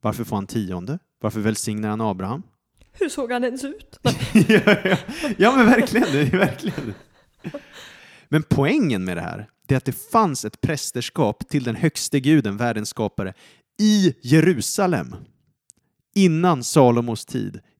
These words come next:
Speaker 1: innan Davids tid, fanns det
Speaker 2: En
Speaker 1: präst i Jerusalem.
Speaker 2: En kunglig präst.
Speaker 1: En kung i Jerusalem som tjänade Gud.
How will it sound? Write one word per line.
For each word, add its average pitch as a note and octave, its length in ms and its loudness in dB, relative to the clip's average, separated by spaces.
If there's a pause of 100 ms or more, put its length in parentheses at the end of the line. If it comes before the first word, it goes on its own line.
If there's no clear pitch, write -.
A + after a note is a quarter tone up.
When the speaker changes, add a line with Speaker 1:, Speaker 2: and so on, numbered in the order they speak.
Speaker 1:
innan F3+ 360 0
Davids C3+ 500 2
tid, G#2+ 300 -6 (960)
fanns D#3 300 -4
det G2 200 -10 (1200)
Speaker 2:
En C4 160 -12 (200)
Speaker 1:
präst - 460 -14
i F3 60 -4
Jerusalem. D#3+ 580 -4 (280)
Speaker 2:
En B3+ 180 -8
kunglig A3 520 -4
präst. - 400 -10
Speaker 1:
En F#3 140 -6
kung C#3+ 560 -4 (340)
i C3+ 100 -4
Jerusalem B2 560 -4 (440)
som - 140 -12
tjänade D3 420 -2
Gud. D#3+ 360 -8